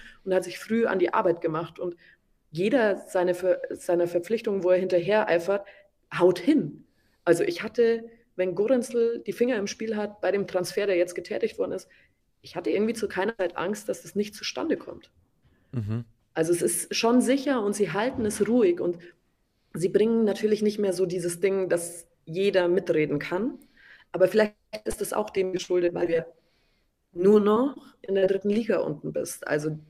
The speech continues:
Speaker 1: du bist natürlich auch ein bisschen aus dem Fokus gerückt.
Speaker 2: Ja.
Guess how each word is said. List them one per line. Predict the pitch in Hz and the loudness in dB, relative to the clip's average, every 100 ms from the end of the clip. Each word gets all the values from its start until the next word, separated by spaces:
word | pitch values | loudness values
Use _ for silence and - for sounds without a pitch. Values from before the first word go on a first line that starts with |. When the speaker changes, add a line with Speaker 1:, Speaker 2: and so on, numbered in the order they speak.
| _ | _
Speaker 1:
du | 156 | -2
bist | 202 214 | -2 0
natürlich | 190 185 190 180 - | -4 0 0 0 0
auch | 175 | -2
ein | 170 175 | -4 4
bisschen | 202 196 - 175 170 165 165 175 - - | 6 6 2 0 0 -2 -6 -10 -18 -6
aus | 160 160 | -6 -2
dem | 156 | -2
Fokus | 156 196 160 156 | 0 -2 -2 -8
gerückt. | - 156 147 - _ _ _ _ _ _ _ _ _ | -4 -4 -6 -16 _ _ _ _ _ _ _ _ _
Speaker 2:
Ja. | 131 120 | 0 0